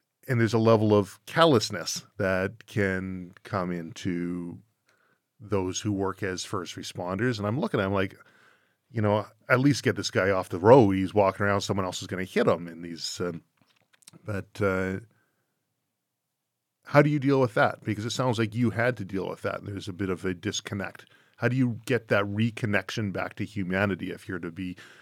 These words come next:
able to get in line with that Harvard study of having those strong social connections?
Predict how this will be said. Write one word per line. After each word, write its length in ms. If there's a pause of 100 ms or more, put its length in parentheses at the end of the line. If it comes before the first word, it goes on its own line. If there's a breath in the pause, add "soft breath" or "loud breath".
(160 loud breath)
able 300
to 580 (400)
get 180
in 140
line 300
with 100
that 180
Harvard 360
study 520
of 260
having 260
those 160
strong 320
social 340
connections? 540